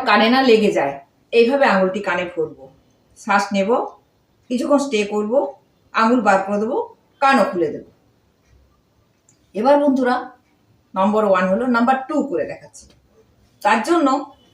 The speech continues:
আমি মুখের দিকে, নাকের দিকে শ্বাস ভরে নেব, তারপর নাকও চাপবো, হা-, এই যে ফোর ফিঙ্গার আর থাম্ব ফিঙ্গার দিয়ে, দুটি আঙুল দিয়ে নাক চাপবো, মুখও বন্ধ করব। আর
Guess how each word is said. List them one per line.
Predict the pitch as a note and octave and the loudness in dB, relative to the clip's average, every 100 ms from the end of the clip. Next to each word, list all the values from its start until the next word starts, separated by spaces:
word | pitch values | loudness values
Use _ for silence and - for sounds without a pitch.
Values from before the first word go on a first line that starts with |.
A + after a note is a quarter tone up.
| _ _ _ _ _ _ _ - | _ _ _ _ _ _ _ -8
আমি | G#3+ C4+ A3+ | 0 2 2
মুখের | - A#3 G#3 | 2 -2 -2
দিকে, | A3+ B3 B3+ C#4+ - _ _ _ _ _ - | -4 0 0 0 -8 _ _ _ _ _ -6
নাকের | F#3 - A#3 G3+ | -4 -2 -2 -2
দিকে | A3 A#3+ A#3+ | -2 -4 -4
শ্বাস | G#3+ G3 A3+ G3+ | -2 -2 -2 -6
ভরে | F3+ F#3+ | -4 -2
নেব, | G3+ A#3 A4 - _ _ _ _ _ _ - | -2 -4 -8 -12 _ _ _ _ _ _ 2
তারপর | A#3 A#3+ C#4+ A#3 | 2 4 4 4
নাকও | A3+ C4+ D#4+ D4 | 4 2 0 2
চাপবো, | C4+ G3 A#3 D4 - | 2 2 2 2 0
হা-, | - - _ - _ _ _ | -8 -12 _ -20 _ _ _
এই | G#3+ G#3 | -4 0
যে | A#3 F#4+ - _ | 0 -2 -10 _
ফোর | A3+ G#3+ | -2 -2
ফিঙ্গার | A#3 A#3 A3+ A3 A#3 | 0 -2 0 0 0
আর | - | -2
থাম্ব | F3+ F#3+ | -6 -4
ফিঙ্গার | G#3 G#3 G3+ | -4 -2 -2
দিয়ে, | G#3+ B3 - - _ _ _ | -2 -4 -4 -14 _ _ _
দুটি | G3 A3 G3 | -8 -2 0
আঙুল | G3+ A3+ G#3+ | 2 0 0
দিয়ে | A#3 G3 | 0 0
নাক | G3+ - | -2 0
চাপবো, | G3+ F#3+ G#3+ A#3+ - - - | -2 -2 0 -2 -2 -16 -2
মুখও | C#4 - - E3+ | 0 2 2 0
বন্ধ | D#3+ D3 | -4 -4
করব। | - - - _ _ _ _ _ _ _ _ _ _ _ _ | -8 -18 -20 _ _ _ _ _ _ _ _ _ _ _ _
আর | G3+ | -2